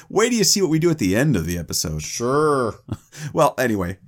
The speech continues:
Speaker 1: <laughs> we can at least promise that we'll be seriously skimming over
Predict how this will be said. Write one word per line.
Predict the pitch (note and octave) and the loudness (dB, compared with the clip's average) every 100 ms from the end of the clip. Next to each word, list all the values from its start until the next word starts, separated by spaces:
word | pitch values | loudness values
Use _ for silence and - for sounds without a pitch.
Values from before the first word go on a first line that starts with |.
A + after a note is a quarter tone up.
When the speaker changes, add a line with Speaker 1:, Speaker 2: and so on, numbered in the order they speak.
| - - - D3+ C#3+ | -4 -4 -4 -6 0
Speaker 1:
<laughs> | C3 - - - - | 0 -2 -14 -16 -2
we | D#3 | -2
can | E3 F#3 G3 | 0 2 2
at | A#2+ | 2
least | A#2 - | 0 0
promise | G#2 F#2+ G2 | -2 0 -2
that | A2+ - | -2 0
we'll | B2 A#2 | 0 0
be | A#2 | 0
seriously | - - E2+ A#3 D3+ | 2 0 -2 -4 0
skimming | - - E3 D#3+ C3+ | 0 0 0 0 2
over | A#2 C3+ - E2 | 2 2 0 -2